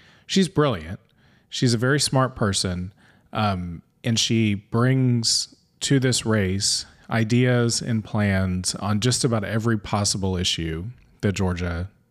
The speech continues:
and, and people in this state are facing. And I think she has just, I think, gotten a little bit lost in the details and tried to be, I think, a little, just, like, a little too clever at times. Like, her,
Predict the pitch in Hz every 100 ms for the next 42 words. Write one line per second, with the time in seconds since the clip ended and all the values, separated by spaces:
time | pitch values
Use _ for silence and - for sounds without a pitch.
0 | - 107 90 - - 98 110 92 95 87
1 | 87 92 - 87 87 - 127 147 - 82
2 | 85 110 - - - _ _ _ _ _
3 | _ _ _ _ 147 143 139 - 160 147
4 | - - 147 135 127 - 123 - 117 104
5 | 104 110 104 101 104 101 101 90 95 98
6 | - 101 92 87 92 110 113 113 110 110
7 | - 110 95 87 - - 113 107 101 110
8 | 90 107 104 101 98 92 - _ _ _
9 | _ _ _ _ _ _ - 127 165 143
10 | - 123 127 143 131 120 - - - -
11 | - - - - 143 165 147 120 117 135
12 | 131 - 127 - 113 107 120 123 - 127
13 | 123 143 131 131 123 - 120 - 143 139
14 | 127